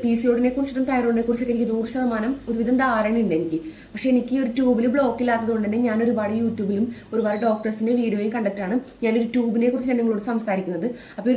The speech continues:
ട്യൂബൽ ബ്ലോക്കിനെ കുറിച്ചിട്ട് കൂടുതൽ ഡീറ്റെയിൽ ആയിട്ട് നിങ്ങൾക്ക് ഡോക്ടർമാർ അവരുടെ ഭാഷയിൽ പറഞ്ഞു തരും. ഞാനിപ്പോൾ എൻ്റെ ഭാഷയിൽ ഞാൻ നിങ്ങൾക്ക് പറഞ്ഞു തന്നത്. അപ്പോൾ <clears throat> ട്യൂബൽ ബ്ലോക്ക് ഉണ്ടെന്നുണ്ടെങ്കിൽ പ്രഗ്നൻസി വൈകും, കാരണം സെമനും അണ്ടവും ബീജവും കൂടെയും കൂട്ടിമുട്ടി നമ്മൾ പ്രഗ്നൻസി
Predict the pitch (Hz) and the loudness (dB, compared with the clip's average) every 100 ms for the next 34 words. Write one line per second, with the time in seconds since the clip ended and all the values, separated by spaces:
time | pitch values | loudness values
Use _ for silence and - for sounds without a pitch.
0 | - 240 214 247 285 277 247 247 247 - | 2 0 4 4 4 2 2 2 0 -4
1 | - 240 226 220 214 262 262 220 214 226 | -4 -2 0 0 0 2 2 0 -2 -2
2 | 226 214 208 208 220 208 226 202 190 214 | -2 0 -2 -2 -2 0 0 0 2 2
3 | 240 220 214 220 233 196 185 165 220 - | 0 0 -2 -4 -4 -4 -2 -2 -4 -6
4 | - - 208 214 226 214 226 277 269 247 | -16 -6 -2 0 0 2 2 0 0 0
5 | 240 233 233 220 233 196 196 160 202 285 | 0 2 0 0 0 0 0 0 0 -2
6 | - - - - - 190 190 226 190 - | -8 -20 -20 -20 -10 -8 0 2 2 2
7 | 269 247 240 233 233 240 226 240 240 262 | 4 4 2 -2 0 2 2 0 2 2
8 | 226 214 196 190 277 320 - - - 220 | 2 0 0 0 0 0 -8 -16 -4 0
9 | 220 214 220 233 214 196 233 226 190 196 | 2 2 0 2 2 2 -2 -2 -2 -2
10 | 214 220 208 202 240 - - - - 202 | -4 -2 -2 0 0 -2 -8 -14 -6 -2
11 | 214 208 220 254 254 226 214 202 190 233 | 2 2 2 4 4 4 0 0 -2 -2
12 | 226 220 240 226 202 226 214 202 214 196 | -4 -2 0 0 0 -2 -2 -2 -4 -2
13 | 202 233 | -4 -2